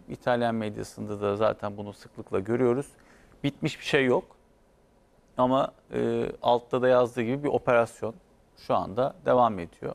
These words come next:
Olur olmaz kısmı hala belirsiz. Ama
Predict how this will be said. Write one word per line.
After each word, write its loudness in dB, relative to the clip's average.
Olur 4
olmaz 4
kısmı -8
hala 4
belirsiz. -6
Ama 2